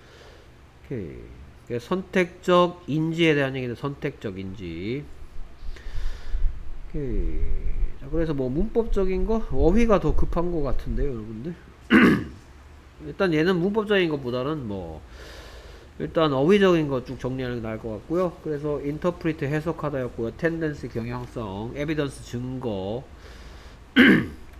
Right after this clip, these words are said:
다음에 스-, 뭐 seem to do 하면 뭐뭐인 듯 보인다. 그 다음에 셀렉티브 퍼셉션, 선택적 인지, 골라서 받아들이는 거.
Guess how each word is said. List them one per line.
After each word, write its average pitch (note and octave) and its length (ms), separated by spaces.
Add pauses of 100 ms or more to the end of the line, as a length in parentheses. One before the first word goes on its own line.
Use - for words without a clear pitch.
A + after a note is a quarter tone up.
다음에 C#3 800
스-, - 220 (100)
뭐 G2+ 280
seem F#3+ 480
to F3 160
do D#3+ 140
하면 C3+ 280
뭐뭐인 D3+ 380
듯 C#3+ 180
보인다. A#2+ 760 (260)
그 A#2 60
다음에 A#2+ 180
셀렉티브 D3 520
퍼셉션, C3+ 600
선택적 D3+ 680
인지, G#2 640 (440)
골라서 D#3+ 500
받아들이는 A2+ 640
거. D#2 360